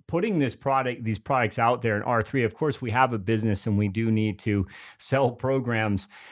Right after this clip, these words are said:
But guys, I can't stress enough is what I put into these programs is knowing,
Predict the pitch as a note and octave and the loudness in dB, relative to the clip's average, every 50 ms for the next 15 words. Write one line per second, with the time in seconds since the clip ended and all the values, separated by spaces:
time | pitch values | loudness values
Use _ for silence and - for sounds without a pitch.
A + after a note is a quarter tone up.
0 | - - - A#2+ G#2 C#3 C#3+ C3+ C3+ - - _ _ _ _ _ _ - D3 C3+ | -20 -18 -14 -4 0 2 2 2 2 0 -4 _ _ _ _ _ _ -20 -14 -8
1 | A#2 C#3+ C#3+ C#3+ D3 C#3 B2+ A2+ C#3 - B2+ B2 A#2+ A2 - C#3+ C#3 C3+ C3 C3 | -4 -2 0 0 0 0 -2 -4 -4 -2 0 0 0 0 0 0 2 2 2 0
2 | - - - - B2+ - - - C3+ B2+ A#2 - - A2+ A#2 B2 B2+ A2+ - - | -2 -8 -16 -14 -10 -4 0 2 2 2 0 -2 -2 0 2 2 2 2 0 -2
3 | A2+ G#2 F#2+ F#2+ A#2+ B2 A2 A#2+ A#2+ A#2+ C3+ D#3 D3+ - - - C3+ C3 C3 - | -2 -2 -4 -4 -6 -4 -2 0 2 2 2 0 -2 -2 -2 -2 -2 0 -2 -2
4 | B2 B2 B2 B2 A2+ - A#2+ A2 A2 G#2+ G2 - - B2 B2+ A#2 B2 A#2 A2+ A2 | -2 0 0 0 0 0 -2 0 0 0 0 0 -2 0 0 2 2 2 2 2
5 | G#2 F#2+ - A2 G2 F#2 - - - - - - - - - A#2 A#2 B2 C3 D3 | 0 0 -2 -2 -2 0 -2 -2 -4 -10 -20 -20 -20 -12 -6 -2 0 0 0 0
6 | E3 D#3+ D3+ C#3+ C3+ A#2 - | 0 0 2 2 0 0 -2